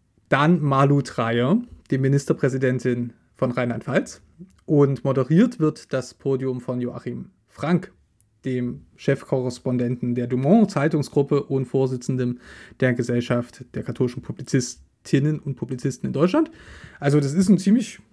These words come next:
großes Podium, freue mich sehr darauf, da zu diskutieren, katholisch gegen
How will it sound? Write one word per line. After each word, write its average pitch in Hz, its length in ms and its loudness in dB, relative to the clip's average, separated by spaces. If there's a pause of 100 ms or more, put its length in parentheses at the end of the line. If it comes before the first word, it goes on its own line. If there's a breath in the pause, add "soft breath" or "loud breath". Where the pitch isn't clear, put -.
großes 262 440 0
Podium, 190 360 2
freue 165 180 2
mich 151 140 -4
sehr 165 160 0
darauf, 180 340 -2
da 147 180 -2
zu 147 120 -8
diskutieren, 175 520 -2
katholisch 165 440 -2
gegen 143 320 -8